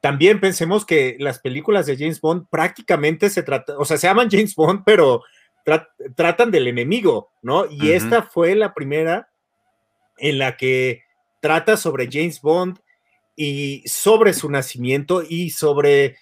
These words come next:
Speaker 1: cómo se convierte en un, eh, double O y cómo lograrlo.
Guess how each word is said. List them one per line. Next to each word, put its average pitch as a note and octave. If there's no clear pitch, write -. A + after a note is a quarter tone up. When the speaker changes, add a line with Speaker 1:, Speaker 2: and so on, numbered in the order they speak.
Speaker 1:
cómo A#3
se E3
convierte C#3+
en C3
un, C#3+
eh, A#2+
double C#3+
O C3+
y A#2+
cómo D#3
lograrlo. C#3